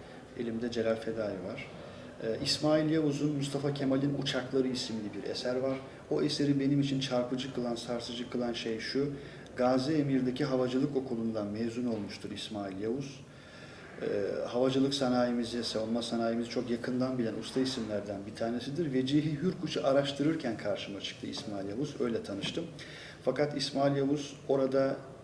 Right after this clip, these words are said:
şunu anlatıyor, diyor ki, "Gazi Emir'de havacılık okulundan mezun oldum. Bin dokuz yüz on beşte Vecihi Hürkuş Gazi Emir'de,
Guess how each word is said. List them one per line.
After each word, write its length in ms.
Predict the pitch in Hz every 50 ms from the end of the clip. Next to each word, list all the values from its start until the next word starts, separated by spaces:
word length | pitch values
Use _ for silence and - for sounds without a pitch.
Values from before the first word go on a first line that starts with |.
| - -
şunu 380 | - - - - 139 143 139 123
anlatıyor, 440 | 117 107 104 101 - - 131 131 123
diyor 160 | 131 139 139
ki, 100 | - 120 -
"Gazi 320 | 123 123 123 120 123 135
Emir'de 300 | 139 127 123 120 117 117
havacılık 440 | 113 113 117 117 113 120 123 123 -
okulundan 460 | 127 123 - 113 117 113 113 107 104
mezun 340 | 101 110 113 117 110 131 135
oldum. 280 | 131 127 127 127 131 131 127 - - - - - - - - 127
Bin 220 | 135 147 147 143
dokuz 420 | 147 143 143 147 196 185 151 131
yüz 160 | 123 117 110 - - - - - - - - - - - - - - - - -
on 440 | 147 160 160 165 165 165 160 135
beşte 560 | 123 113 110 - - - - - 143 156 156 156 - - - - - - - - - - - - - - - - - - - - - - - -
Vecihi 340 | 139 139 135 139 156 156 143
Hürkuş 720 | 143 143 139 147 170 - - - 170 - - - - - - - - - -
Gazi 380 | 123 123 131 135 131 135 180
Emir'de, 640 | 143 139 131 120 117 107 98 95 101 110 127 147 151